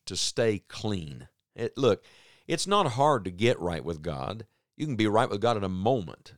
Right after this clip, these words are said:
Today, if you're not right with God, you can look to the Lord in simple faith and repentance right now, and you can be right with God. The hard thing is not getting right with God. The hard thing is staying right with God, staying clean in an unclean world.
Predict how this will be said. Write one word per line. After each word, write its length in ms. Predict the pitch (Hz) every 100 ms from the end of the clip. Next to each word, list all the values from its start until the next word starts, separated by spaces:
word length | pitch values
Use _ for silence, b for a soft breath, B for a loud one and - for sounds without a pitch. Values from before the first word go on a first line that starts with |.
| _
Today, 440 | 101 117 131 90 82
if 100 | -
you're 100 | 123
not 160 | 123
right 180 | 120 123
with 120 | 113
God, 240 | 113 120 107
you 60 |
can 160 | 98 95
look 240 | 117 139
to 80 | 151
the 80 | 135
Lord 240 | 135 131
in 100 | 104
simple 400 | 87 - 135 147
faith 520 | 123 127 110 104 110
and 120 | - 92
repentance 460 | - 113 90 85
right 260 | 101 113 -
now, 240 | 92 87
and 160 | 78 90
you 100 | 113
can 200 | 95 90
be 100 | 90
right 280 | 85 87 80
with 160 | 76
God. 360 | 78 67 62 - _ _ _ _ _ _ _ _
The 120 | -
hard 220 | 110 214 180
thing 100 | 151
is 100 | 117
not 220 | 123 98
getting 320 | 123 180 143
right 140 | 104
with 140 | 92 87
God. 220 | 95 101
The 120 | 104
hard 240 | 123 180 135
thing 180 | 127 120
is 180 | 101 -
staying 800 | - - 165 180 139 101 85 -
right 260 | 90 85
with 200 | - 82
God, 300 | 87 76 71 -
staying 720 | - - 143 147 156 160 165 _
clean 580 | - 131 127 127 127 120 -
in 160 | 95 87
an 80 | -
unclean 680 | 110 123 120 - 110 107 101 98
world. 560 | 85 80 76 - -